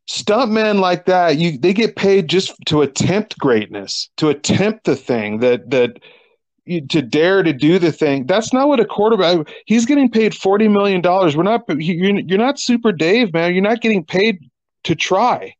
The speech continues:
You're getting paid to, to win the games. And we put everything, this is the thing, man, we put everything around Derek Carr and the passing attack. And so far, we have not been able to win a single game this season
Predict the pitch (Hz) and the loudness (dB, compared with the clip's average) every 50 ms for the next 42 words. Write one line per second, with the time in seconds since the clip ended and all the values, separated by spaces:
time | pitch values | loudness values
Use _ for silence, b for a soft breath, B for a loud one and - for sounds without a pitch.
0 | _ _ _ _ _ _ _ _ _ _ _ _ 165 175 156 170 202 214 214 196 | _ _ _ _ _ _ _ _ _ _ _ _ -4 -2 0 0 2 2 0 0
1 | - - 190 202 220 226 220 185 202 180 147 143 - 175 160 156 165 185 196 202 | -2 0 0 2 2 2 2 2 2 0 0 2 0 0 2 2 2 2 4 2
2 | 185 175 147 135 156 170 170 165 156 143 139 135 135 127 143 156 156 151 B B | 2 0 0 0 -2 0 0 0 0 0 0 -2 -2 -2 0 0 0 -2 B B
3 | B B B B B B B B _ _ _ - 180 214 240 233 - 254 208 - | B B B B B B B B _ _ _ -2 0 0 0 2 2 0 2 2
4 | 156 175 196 196 214 202 - - 202 190 180 165 185 226 226 269 247 220 - 202 | 2 0 2 2 0 0 0 0 0 0 0 0 0 -2 0 -2 -2 0 -2 -2
5 | 202 - 190 185 175 160 156 151 156 165 160 - 180 - - 147 160 165 180 175 | -2 -2 -2 0 0 0 0 2 2 0 0 0 -2 0 0 0 0 2 0 0
6 | - - 185 165 156 143 143 147 143 139 131 120 139 135 131 131 127 - - 127 | -2 -2 -2 0 0 0 0 0 0 -2 -2 0 2 2 2 2 0 -2 -4 -2
7 | 123 123 120 117 113 107 113 92 107 123 123 123 117 - - 135 131 135 127 - | 0 2 2 2 2 0 -2 -2 -2 -2 -2 -2 -2 -2 -2 0 0 0 -2 -2
8 | 135 123 120 117 - 120 113 113 113 113 - - - 127 131 131 131 127 120 - | -4 -4 -4 -4 -4 -2 0 0 0 -2 -4 -6 -6 -4 -2 -2 -2 -2 -4 -2
9 | - 165 156 156 - - 156 156 156 147 143 143 143 156 143 156 160 160 - 175 | 0 0 0 0 0 -2 0 2 2 2 2 2 0 0 -2 -2 -4 -2 -2 -2
10 | 156 156 156 151 151 151 143 139 151 151 151 117 131 - - - 180 190 202 190 | -2 0 0 0 0 0 0 2 0 0 0 0 -2 -4 -2 0 0 0 2 2
11 | 208 202 170 - 165 165 175 180 180 175 156 143 131 - - 143 139 135 127 135 | 0 0 0 -2 -2 -2 -2 -2 0 0 0 0 -2 -2 -2 0 0 0 2 0
12 | 135 131 | -2 -2